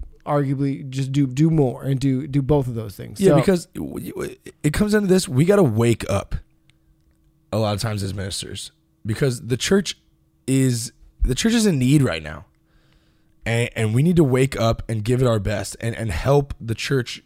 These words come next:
Speaker 2: you know, pump life. You know, if your parish or you're, you're like, "Ah, you know, I don't have a supportive pastor, or I don't have this, or I don't have that," <coughs> then you
Speaker 1: You
Speaker 2: step
Speaker 1: do
Speaker 2: up.
Speaker 1: it. Yeah.
Speaker 2: You step up.
Speaker 1: Right.
Speaker 2: And if, and if it doesn't work for you,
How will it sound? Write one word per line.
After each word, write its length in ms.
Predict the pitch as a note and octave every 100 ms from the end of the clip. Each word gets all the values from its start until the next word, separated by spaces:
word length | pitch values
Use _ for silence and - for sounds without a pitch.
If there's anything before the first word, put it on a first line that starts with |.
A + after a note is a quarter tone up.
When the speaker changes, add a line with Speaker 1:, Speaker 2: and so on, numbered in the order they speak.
| _
Speaker 2:
you 120 | A2
know, 180 | A2 G2+ -
pump 280 | - E3+ C#3+
life. 520 | A#2+ B2 G#2+ - - - _ _ _ _ _ _ _ _
You 120 | C3
know, 60 | -
if 220 | B2+ A2+
your 140 | E3 F3+
parish 460 | F#3 F3 F3 - -
or 120 | A2+
you're, 280 | B2 D3 - -
you're 360 | A2+ G#2 C#3+
like, 180 | C3+ B2+
"Ah, 260 | C#3+ C#3 A#2
you 120 | A#2
know, 40 | B2+
I 100 | A#2+
don't 160 | C#3+ C3+
have 160 | C3
a 40 | A#2+
supportive 360 | - C#3 A#2
pastor, 400 | C3 A#2 - A2
or 20 |
I 60 | A2
don't 160 | C3+ C3+
have 100 | A2
this, 220 | A2 G#2
or 60 | A2
I 20 |
don't 200 | D3 D3
have 160 | B2+
that," 280 | A#2 A2+ - - - - - - _ _ _ _ _
<coughs> 160 | E3 - C#3 - _ _ _ _ - - _ -
then 260 | F3 E3+ -
you 260 | C3 E3
Speaker 1:
You 40 | C4
Speaker 2:
step 240 | G3+ C#4
Speaker 1:
do 140 | A#3+ F#3
Speaker 2:
up. 60 | D3+
Speaker 1:
it. 100 | - D3 -
Yeah. 380 | F#3 G#3 E3+ C#3
Speaker 2:
You 140 | G#3
step 280 | - F#3 C#3
up. 200 | - - -
Speaker 1:
Right. 200 | D#3+ - - -
Speaker 2:
And 120 | E3+
if, 200 | D3+ - - -
and 120 | C#3+
if 120 | B2
it 100 | D#3+
doesn't 300 | G#3 F#3+ E3+
work 160 | E3+ D#3
for 120 | E3
you, 320 | E3+ G3+